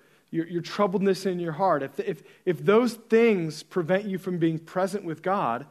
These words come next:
maybe you need to leave those things behind. Maybe you need to leave your phone at home and just go somewhere with your Bible. Jesus says,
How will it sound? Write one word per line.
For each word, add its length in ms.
maybe 380
you 120
need 180
to 60
leave 280
those 220
things 280
behind. 360
Maybe 240
you 120
need 200
to 60
leave 240
your 100
phone 360
at 120
home 260
and 100
just 180
go 220
somewhere 540
with 180
your 80
Bible. 380
Jesus 360
says, 320